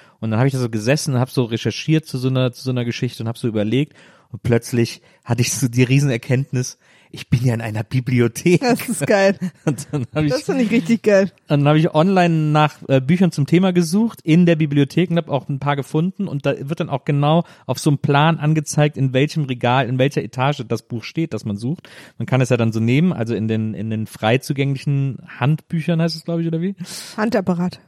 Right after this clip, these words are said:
Speaker 1: Äh, ja, genau.
Speaker 2: Nee, aber
Speaker 1: Das
Speaker 2: das ist was anderes.
Speaker 1: Nee, ah, das sind irgendwie die, die freien Handbücher, glaub ich. Und dann gibt's ja noch die geschlossenen. Äh, da, die muss man dann extra anfragen. Das sind dann so die alten
Speaker 2: Ja.
Speaker 1: Bücher.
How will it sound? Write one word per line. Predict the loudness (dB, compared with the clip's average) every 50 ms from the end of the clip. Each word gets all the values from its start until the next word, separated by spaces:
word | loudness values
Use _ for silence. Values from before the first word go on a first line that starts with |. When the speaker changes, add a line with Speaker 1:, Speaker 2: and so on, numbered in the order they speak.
| _ _ _ _ _ _ -2
Speaker 1:
Äh, | 2 2 4 2 2 -2 -8 -6 0
ja, | 2 4 4
genau. | 6 6
Speaker 2:
Nee, | 6
aber | 6 6 6
Speaker 1:
Das | 4 2
Speaker 2:
das | 0 0
ist | 0 -2
was | -4
anderes. | -4 -4 -4 -6 -8 -4
Speaker 1:
Nee, | 0 2 2 2 2
ah, | 2 0 -2 -2 0
das | -2 0 0
sind | 0 0 0
irgendwie | 0 -2 -2 0
die, | 2 2 0 0 -2
die | -4 -8
freien | -8 -10 -12 -6 -2 0 0 2 2 0 -2 -2
Handbücher, | 0 0 0 0 -2 _ -4 -2 -2 -2 -2 -2 -4 -4 -4 -4
glaub | -6 -6 -6 -6
ich. | -6 -4
Und | -2 -2
dann | 0 0
gibt's | -2 -2 0
ja | 0
noch | 0 0 0
die | -2 -4 -6
geschlossenen. | -6 -6 -4 -2 0 0 0 0 -4 -4 -4 -4 -4 -6 -8 -12 _ _ _ _ _ _ _ _ _ -8 -4
Äh, | 0 2 2 2 2 0 -2 -4 -8 -12 -6
da, | -4 -2 -2 -2
die | -2 -4 -4 -2 -2
muss | -2 -2 0
man | -2 -2
dann | -2 -2 -4
extra | -6 -8 -8 -6 -4 -4 -4
anfragen. | -4 -4 -6 -6 -6 -4 -4 -4 -4
Das | -4 -2
sind | -2
dann | -2 -2
so | -2
die | -4 -4
alten | -4 -2 -2 -2 -2
Speaker 2:
Ja. | -2
Speaker 1:
Bücher. | -4 -2 -2 0 -2 -2